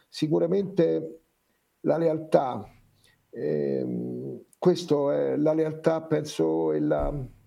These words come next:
e la determi-, e il, il rigore probabilmente sì, cioè l'abnegazione al lavoro sicuramente. Papà ha lavorato come un forsennato.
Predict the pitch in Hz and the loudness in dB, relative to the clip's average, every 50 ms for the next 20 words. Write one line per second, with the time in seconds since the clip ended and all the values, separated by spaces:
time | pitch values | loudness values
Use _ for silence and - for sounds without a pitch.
0 | _ _ _ _ _ _ _ _ _ - 151 156 160 160 156 156 156 147 139 165 | _ _ _ _ _ _ _ _ _ -2 0 0 2 2 0 0 -2 -2 0 0
1 | 160 151 151 147 156 165 - - 165 160 156 156 160 - 160 156 139 143 156 156 | 2 2 2 0 0 -2 0 2 2 2 2 2 2 2 2 0 2 2 0 2
2 | 160 170 175 175 170 147 147 147 147 151 151 143 143 160 165 160 156 - 151 139 | 2 2 2 2 0 0 0 0 0 0 0 0 0 -2 -2 -2 -2 -2 -4 -4
3 | 135 - 139 147 143 135 127 - - - - 156 151 151 151 156 156 151 156 165 | -4 -2 -2 -2 -2 -2 -6 -10 -6 0 0 2 2 2 2 2 2 2 2 2
4 | 165 165 156 165 165 - - 170 165 160 156 151 151 151 156 160 160 143 135 113 | 2 2 2 2 2 2 2 2 2 2 2 2 2 2 2 2 0 0 -2 -2
5 | 131 127 117 123 117 113 117 113 113 113 - _ _ - - _ _ _ _ _ | -4 -4 -2 -2 -2 0 -2 -4 -6 -8 -12 _ _ -20 -20 _ _ _ _ _
6 | _ - 151 160 165 170 165 143 143 143 147 143 143 139 139 139 131 - - 139 | _ 0 2 2 2 2 2 0 2 2 0 2 2 0 0 -2 -2 -2 -2 -4
7 | - - - 123 117 117 113 98 98 101 - 110 - | -4 -4 -4 -4 -4 -2 -4 -4 -6 -8 -10 -14 -20